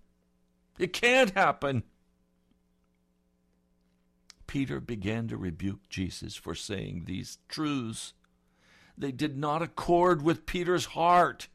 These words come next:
Peter could intellectually say, "Jesus, you are the Messiah," based on the external evidence, "You are the Messiah."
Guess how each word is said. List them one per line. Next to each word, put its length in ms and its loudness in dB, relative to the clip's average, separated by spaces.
Peter 340 2
could 320 0
intellectually 880 4
say, 420 2
"Jesus, 640 2
you 180 2
are 140 10
the 120 4
Messiah," 720 4
based 440 0
on 200 2
the 200 -2
external 840 2
evidence, 560 2
"You 420 2
are 320 8
the 120 4
Messiah." 720 4